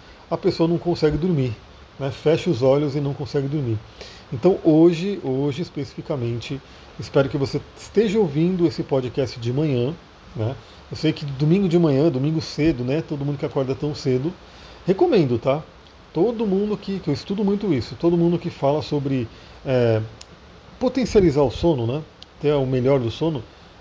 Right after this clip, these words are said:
vai falar sobre dormir e acordar ao mesmo horário. Então, se você é das pessoas que, tipo, de semana acorda seis horas da manhã e domingo acorda dez horas da manhã, né, o seu corpo fica um pouco perdido ali.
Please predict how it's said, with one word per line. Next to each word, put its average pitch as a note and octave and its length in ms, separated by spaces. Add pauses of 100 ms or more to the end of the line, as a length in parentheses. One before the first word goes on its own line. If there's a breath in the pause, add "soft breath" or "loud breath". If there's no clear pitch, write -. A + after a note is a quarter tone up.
vai C3+ 240
falar C#3+ 280
sobre E3+ 320
dormir F#3+ 400
e F3 140
acordar E3+ 380
ao B2+ 180
mesmo C3 280
horário. A2+ 340 (540 loud breath)
Então, C#3 480 (260 loud breath)
se - 140
você C#3 240
é - 20
das E3+ 140
pessoas D#3 440
que, C#3+ 200
tipo, - 240
de A#2+ 100
semana C3 640 (440 loud breath)
acorda C3+ 400
seis E3+ 360
horas C#3 240
da C#3 100
manhã B2 340 (480)
e G#3 80
domingo F3+ 460
acorda C3 340
dez C3+ 380
horas A#2+ 240
da A#2+ 100
manhã, B2 380 (420)
né, C3+ 200 (280 loud breath)
o - 60
seu F#3+ 160
corpo E3 320
fica F#3 240
um G3+ 60
pouco F3 420 (140)
perdido E3+ 500
ali. A2 180